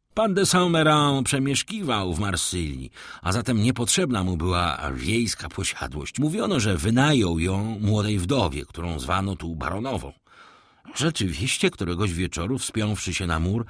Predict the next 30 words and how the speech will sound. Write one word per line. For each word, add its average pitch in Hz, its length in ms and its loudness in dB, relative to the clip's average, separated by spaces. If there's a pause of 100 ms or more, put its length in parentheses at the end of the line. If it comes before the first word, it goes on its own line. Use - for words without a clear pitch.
(280)
ujrzałem 113 560 4
młodą 95 600 2
i 90 140 -4
piękną 90 400 -4
kobietę 87 480 -4
spacerującą 85 760 -4
po 85 180 -2
ogrodzie. 71 500 -4 (540)
Na 104 180 -2
ogród 151 460 4
ów 139 200 0
nie 139 120 4
wychodziły 127 500 4
niczyje 107 440 2
okna. 71 460 -6 (260)
Spoglądała 117 760 2
często 95 380 -2
w - 60 -6
stronę 87 300 -2
furtki. 107 500 -4 (360)
Domyśliłem 131 680 4 (180)
się - 360 -8
więc, 87 300 -4 (400)
że - 160 -6
tego 98 240 -2
wieczoru 95 460 0
oczekiwała 90 720 0
pana 80 260 -2
de 80 120 -4
Villefort. 76 560 -6